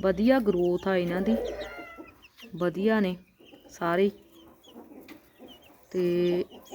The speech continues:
ਇਹ ਆਪਾਂ ਅੱਜ ਲੈ ਕੇ ਆਏ ਸੀਗੇ। ਤੇ ਤੁਸੀਂ ਵੀ ਇੱਦਾਂ ਹੀ ਕਰਿਆ ਕਰੋ, ਇਹ ਇਹਨਾਂ ਤੋਂ ਕਮਾ ਕੇ ਹੀ ਇਹਨਾਂ 'ਤੇ ਇਨਵੈਸਟ ਕਰੋ। ਕੰਮ ਕਰਨੇ ਦਾ ਇਹੀ ਸਹੀ ਤਰੀਕਾ ਰਹਿੰਦਾ ਆ।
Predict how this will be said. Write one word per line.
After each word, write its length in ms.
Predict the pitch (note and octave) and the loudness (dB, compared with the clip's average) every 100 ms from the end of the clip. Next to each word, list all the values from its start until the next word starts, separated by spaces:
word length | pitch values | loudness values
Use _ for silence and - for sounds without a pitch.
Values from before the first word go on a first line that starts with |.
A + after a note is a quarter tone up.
| - - - - | -16 -18 -20 -2
ਇਹ 200 | G#3 G#3+ | 4 6
ਆਪਾਂ 300 | G#3 - F#3+ F#3 | 4 0 -2 0
ਅੱਜ 120 | F#3+ | 2
ਲੈ 180 | F3+ E3 | 2 2
ਕੇ 200 | F#3 F#3 | 0 0
ਆਏ 140 | E3 | 0
ਸੀਗੇ। 240 | D#3+ G3 A#3 - - - | 0 0 0 -4 -16 -6
ਤੇ 80 | - | -2
ਤੁਸੀਂ 340 | A3+ A#3+ A#3+ A3+ | 2 4 6 8
ਵੀ 120 | B3 | 8
ਇੱਦਾਂ 180 | F3+ G3+ | 6 4
ਹੀ 100 | G3+ | 4
ਕਰਿਆ 300 | G3 E3+ D#3 | 4 2 0
ਕਰੋ, 320 | F#3+ A#3+ - | 0 0 2
ਇਹ 300 | G3+ F#3+ F#3+ | 4 6 4
ਇਹਨਾਂ 320 | - F#3 G#3 | 2 0 0
ਤੋਂ 140 | A3+ A#3+ | 2 0
ਕਮਾ 360 | G3+ F3 E3 | 0 -2 -2
ਕੇ 160 | E3 F#3+ | 0 2
ਹੀ 160 | G3+ A#3 | 4 4
ਇਹਨਾਂ 180 | G3 | 4
'ਤੇ 200 | G#3 G#3+ | 2 2
ਇਨਵੈਸਟ 480 | G3 F3 E3 E3+ - | 2 2 -2 -4 -8
ਕਰੋ। 360 | G#3+ E3 E3 A#3 - - - - - | -2 0 2 0 -2 -20 -20 -20 -2
ਕੰਮ 280 | F#3 F#3 F#3 | 0 2 0
ਕਰਨੇ 380 | F#3+ F3+ F#3 | -2 0 2
ਦਾ 120 | G3 A#3 | 4 6
ਇਹੀ 340 | G3+ F3 F#3 | 6 4 2
ਸਹੀ 260 | - F#3+ G3+ | 2 2 2
ਤਰੀਕਾ 420 | G#3 G3 - E3+ | 0 0 0 -2
ਰਹਿੰਦਾ 560 | D#3+ D#3 F3 G3+ | 0 0 0 2
ਆ। 40 | G#3 | 4